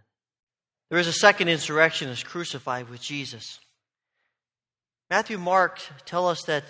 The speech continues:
both criminals hurled insults at Jesus. Luke says that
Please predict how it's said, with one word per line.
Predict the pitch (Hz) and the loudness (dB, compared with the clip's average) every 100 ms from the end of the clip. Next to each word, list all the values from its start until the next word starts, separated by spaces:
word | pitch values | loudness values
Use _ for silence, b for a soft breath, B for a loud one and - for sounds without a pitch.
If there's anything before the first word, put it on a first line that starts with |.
| - B B B B - | -20 B B B B -4
both | 185 220 - | 0 0 -4
criminals | 190 160 139 110 101 - _ _ _ _ _ | -8 -6 -8 -12 -16 -20 _ _ _ _ _
hurled | 160 139 | -6 -4
insults | 147 143 143 120 - | -6 -6 -8 -10 -12
at | |
Jesus. | 107 151 143 - 104 - - _ _ _ _ _ _ _ _ _ _ _ _ - | -14 -12 -12 -14 -16 -18 -20 _ _ _ _ _ _ _ _ _ _ _ _ -12
Luke | 165 247 | -8 -6
says | - 160 143 156 160 151 | -6 0 2 0 -2 -4
that | 139 131 | -4 -6